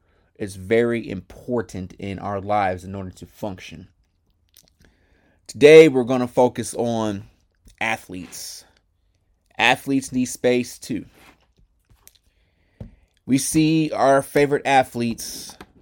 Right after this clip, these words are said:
on the playing field, regardless what sport it is. There's a whole lot they have to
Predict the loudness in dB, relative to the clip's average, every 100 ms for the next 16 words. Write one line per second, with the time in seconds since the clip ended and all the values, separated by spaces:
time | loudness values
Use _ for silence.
0 | _ -20 _ -20 -20 _ -6 -4 -4 -4
1 | -4 -6 -6 -4 -4 -8 -16 _ _ _
2 | _ _ -20 -18 -20 -18 -6 0 0 0
3 | -6 -10 -10 -8 -6 -6 -8 -8 -8 -14
4 | -20 _ _ _ _ _ _ _ _ _
5 | _ _ _ _ _ _ _ -4 -2 -2
6 | -2 -2 2 2 0 _ -6 -4 -6 -8
7 | -12